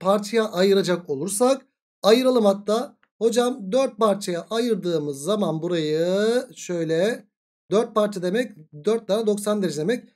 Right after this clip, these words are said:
Kaç parçasını koşuyormuş dört parçanın? Üç parçasını koşuyormuş. O zaman Metin hadi üç parçasını koşsun. Bir, iki, üç. O zaman bizim Metin buraya mı geldi? A üssü noktasına geldi.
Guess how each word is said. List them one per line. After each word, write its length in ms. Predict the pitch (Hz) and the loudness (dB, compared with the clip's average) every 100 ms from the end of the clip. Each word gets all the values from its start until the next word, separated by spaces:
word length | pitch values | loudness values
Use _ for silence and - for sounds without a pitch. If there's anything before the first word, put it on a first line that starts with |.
| _ _ - | _ _ -2
Kaç 260 | 269 - | 0 0
parçasını 420 | 240 214 - 202 | 0 -2 -4 -6
koşuyormuş 420 | 190 180 180 165 185 | -4 -4 -6 -6 -6
dört 200 | 185 185 | -6 -4
parçanın? 420 | 175 190 262 - | -6 -4 -6 -4
Üç 220 | 254 208 | -4 -2
parçasını 380 | 214 190 - 180 | 2 2 0 -8
koşuyormuş. 460 | 175 151 139 123 - _ _ - | -8 -8 -8 -12 -18 _ _ -4
O 100 | 190 | 2
zaman 240 | 226 233 | 4 4
Metin 520 | 226 233 226 170 - _ | 2 2 2 0 -4 _
hadi 180 | 233 247 | 0 0
üç 180 | 262 - | -2 -2
parçasını 380 | 220 214 226 | -2 -2 -4
koşsun. 440 | 233 220 208 143 - _ _ | 0 2 0 -8 -10 _ _
Bir, 520 | 147 208 226 - - _ - | -4 2 4 4 -4 _ -12
iki, 440 | 190 247 254 - | -8 -6 -6 -4
üç. 280 | 214 190 - _ - | 0 0 -2 _ -10
O 80 | 160 | -2
zaman 460 | 190 202 208 143 | 0 2 0 -2
bizim 280 | 156 180 233 | -4 -2 2
Metin 320 | 220 214 208 | 0 0 0
buraya 180 | 202 254 | 2 2
mı 100 | 254 | 4
geldi? 440 | 214 190 202 254 - | 4 4 2 -6 -6
A 220 | 190 208 180 | 0 2 2
üssü 220 | 175 170 | 0 -6
noktasına 400 | 196 190 180 214 | -6 -6 -4 0
geldi. 360 | 180 131 - | 0 0 -6